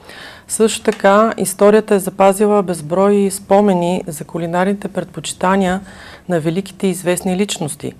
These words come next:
Колкото и странно да звучи, а, изглежда, че има много информация за слабостта към храната на известни български и световни писатели.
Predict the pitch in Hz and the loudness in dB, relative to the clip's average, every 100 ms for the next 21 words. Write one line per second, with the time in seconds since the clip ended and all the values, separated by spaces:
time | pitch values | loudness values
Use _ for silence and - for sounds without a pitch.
0 | - - - - - 185 185 226 214 - | -20 -20 -20 -12 0 0 0 -6 -6 -2
1 | 208 220 214 170 170 - 190 196 202 190 | 0 2 0 -4 -8 -6 -2 0 -2 -2
2 | 180 175 170 170 151 151 190 196 190 185 | -2 0 -2 -4 -6 -4 -4 -4 -6 -4
3 | 185 190 185 175 170 190 185 170 165 165 | -2 -2 -2 -4 -4 -6 -6 -6 -2 -2
4 | 156 - 175 202 - - - - - - | -2 -4 -4 -6 -12 -20 -20 -20 -20 -20
5 | - 156 165 175 156 - 208 208 208 196 | -10 -6 -2 -4 -4 -2 -2 0 -2 -2
6 | 180 180 185 202 170 185 185 170 160 147 | -2 0 0 0 0 -2 -2 -2 -4 -2
7 | 180 175 190 180 190 185 - - 156 - | -2 0 -2 0 0 -2 -6 -8 -6 -2
8 | 175 180 180 - 175 185 180 - | -2 -2 -8 -4 0 0 0 -4